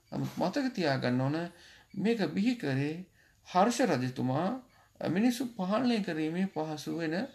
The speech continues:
යාන්ත්‍රණයක් හැටියට. ඒ යාන්ත්‍රණය තමයි පසු කාලිනව හින්දු ආගම හැටියට, අ, බිහි වෙලා, අ, ප්‍රසිද්ධියට පත් වුණේ.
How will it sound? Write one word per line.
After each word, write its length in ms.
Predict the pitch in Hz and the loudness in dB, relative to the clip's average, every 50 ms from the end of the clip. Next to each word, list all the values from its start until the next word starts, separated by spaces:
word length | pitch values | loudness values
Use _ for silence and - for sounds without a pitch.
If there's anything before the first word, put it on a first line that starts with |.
| - - - - _ _ _ - | -16 -20 -20 -20 _ _ _ -10
යාන්ත්‍රණයක් 760 | - 156 160 180 180 185 175 160 135 139 127 - 107 - - - | -8 -4 -2 0 0 0 0 -2 -2 -6 -6 -6 -6 -8 -8 -10
හැටියට. 320 | - - - - - - - - - - - - - - _ - | -12 -10 -8 -8 -10 -10 -12 -18 -18 -20 -20 -20 -20 -18 _ 0
ඒ 100 | 185 226 | 2 6
යාන්ත්‍රණය 580 | 220 190 214 262 294 285 285 285 262 220 190 180 | 6 8 8 8 6 4 0 0 0 2 2 2
තමයි 300 | - 165 160 165 170 165 | 2 0 0 0 -2 -2
පසු 300 | 165 160 156 156 - 170 | -2 -4 -6 -4 -6 -6
කාලිනව 480 | - 165 156 143 127 127 135 135 151 190 226 269 - - _ - - _ _ _ _ - | -2 0 0 2 2 2 0 0 0 0 -2 -2 -4 -10 _ -20 -20 _ _ _ _ -6
හින්දු 280 | - 202 202 196 180 165 | -2 0 2 2 2 4
ආගම 280 | 160 147 135 131 - 135 | 2 2 2 2 0 -2
හැටියට, 440 | 143 143 127 - - 123 123 - - 170 202 247 - - - _ _ _ - - | -2 -2 -4 -4 -4 -6 -6 -4 -4 -4 -4 -6 -8 -14 -20 _ _ _ -8 -2
අ, 160 | - 139 139 | 0 2 2
බිහි 240 | 143 170 190 202 233 | 2 0 0 0 2
වෙලා, 320 | 165 123 123 127 156 196 240 - - - - - _ - | 2 2 2 0 0 -2 -4 -8 -16 -20 -20 -20 _ -2
අ, 240 | - 139 143 147 | 0 2 2 2
ප්‍රසිද්ධියට 540 | 139 143 180 190 190 - 208 160 151 147 139 | 2 0 -2 -2 -2 -2 -6 -4 -2 -2 -2
පත් 320 | 139 135 135 127 - - 127 | -2 -2 -2 -2 -2 -4 -2
වුණේ. 360 | 117 123 170 208 220 - | 0 0 0 0 -2 -6